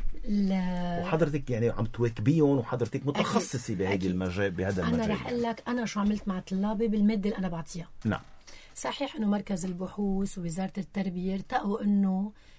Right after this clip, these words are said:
Speaker 1: ي-، يشيلوا، يقلصوا أجزاء من مواد. بس أنا ما قبلت إنه طلابي يفوتوا على الجامعة وأنا مش تزقت لهم كفاية وحدة من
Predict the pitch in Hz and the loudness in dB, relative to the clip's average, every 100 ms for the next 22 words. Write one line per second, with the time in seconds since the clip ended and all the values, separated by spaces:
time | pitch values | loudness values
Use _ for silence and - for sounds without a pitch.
0 | - - 202 190 190 180 185 - 285 240 | -20 -10 -4 -2 -2 -2 -4 -2 -2 0
1 | 196 214 - _ - - 196 240 240 - | 0 -2 -14 _ -20 -12 -8 -4 -2 0
2 | 208 202 - - 196 196 185 240 202 190 | -2 -2 -6 -8 0 0 4 2 4 2
3 | 185 175 160 160 - - - 101 85 - | 2 -2 -4 -8 -20 -20 -16 -16 -14 -16
4 | - - - - - - - 226 - 294 | -18 -20 -20 -20 -20 -20 -10 -6 0 2
5 | 269 320 247 254 247 190 - 208 208 185 | 2 0 -2 -4 -2 -2 -2 -2 0 -2
6 | - 247 220 185 175 202 220 165 175 208 | -4 -8 -4 -4 -2 -2 -2 -2 -4 -8
7 | - - - - - - 233 240 220 196 | -12 -20 -20 -20 -20 -6 -4 0 2 2
8 | - 208 175 240 311 - 226 220 233 - | 0 0 0 0 -4 -8 -4 -2 -4 -10
9 | - 214 - 294 320 254 254 - 208 240 | -6 -6 -2 0 2 2 0 -2 -4 -2
10 | 233 | 0